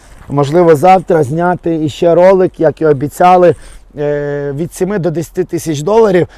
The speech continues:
І, до речі, у нас новий рекорд, ми по-, побили шістдесят тисяч переглядів, у нас шістдесят три тисячі переглядів авто від п'яти до семи тисяч доларів. Тобто заходить вам таке відео в таких цінових сегментах, тому будемо намагатися зняти його.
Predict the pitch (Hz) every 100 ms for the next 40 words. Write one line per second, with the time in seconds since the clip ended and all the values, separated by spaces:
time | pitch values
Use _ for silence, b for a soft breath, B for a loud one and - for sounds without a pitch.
0 | b 151 165 156 175 180 180 185 170 156
1 | 180 175 175 - 202 208 170 175 156 135
2 | 180 175 151 131 - 127 139 175 143 -
3 | 135 131 - 175 208 190 160 151 139 165
4 | 139 156 175 139 147 156 131 - - 170
5 | 147 131 120 123 139 - - b b b
6 | - 143 - 185 143 147 - - 160 147
7 | 160 147 143 156 160 147 202 226 208 170
8 | B B - 175 202 170 - 190 151 -
9 | 160 160 - 175 190 165 156 156 135 -
10 | 156 147 117 160 175 214 208 131 143 170
11 | 160 b b - 156 147 147 139 160 -
12 | - 113 135 - 123 120